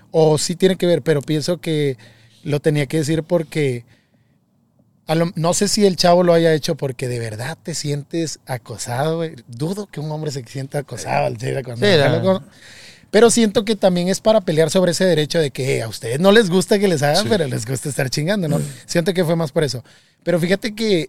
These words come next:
Speaker 1: que, que en el baile, que siento que es la presentación donde más la raza se, eh, se mueve y todo, me ha pasado que la gente no va a lo que va, güey. Y se pone a, como a, a
Speaker 2: A
Speaker 1: jugar,
Speaker 2: ligar.
Speaker 1: a relajear contigo de que te están acosando.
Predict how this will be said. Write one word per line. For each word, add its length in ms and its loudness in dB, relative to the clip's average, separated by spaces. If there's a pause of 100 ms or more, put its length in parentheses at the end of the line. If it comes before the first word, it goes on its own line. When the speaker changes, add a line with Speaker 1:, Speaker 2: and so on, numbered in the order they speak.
(140)
Speaker 1:
que, 640 -2
que 80 -4
en 100 -2
el 120 0
baile, 260 0
que 80 -4
siento 260 -4
que 80 -8
es 60 -4
la 140 2
presentación 600 -2
donde 280 -4
más 180 -4
la 140 -2
raza 340 -2
se, 840 -8
eh, 60 -12
se 120 -12
mueve 340 -2
y 40 -4
todo, 320 -4 (800)
me 100 -6
ha 80 -2
pasado 360 -2
que 100 -4
la 100 0
gente 480 -4
no 360 -4
va 280 -8
a 40 -6
lo 180 -6
que 140 -12
va, 220 -12
güey. 200 -14 (320)
Y 120 -20
se 140 -10
pone 360 -6
a, 260 -4
como 380 -10
a, 220 -8
a 60 -16 (280)
Speaker 2:
A 80 -10
Speaker 1:
jugar, 100 -4
Speaker 2:
ligar. 300 0
Speaker 1:
a 60 0
relajear 520 -4
contigo 480 -4
de 120 -6
que 140 -12
te 120 -10
están 240 -12
acosando. 520 -8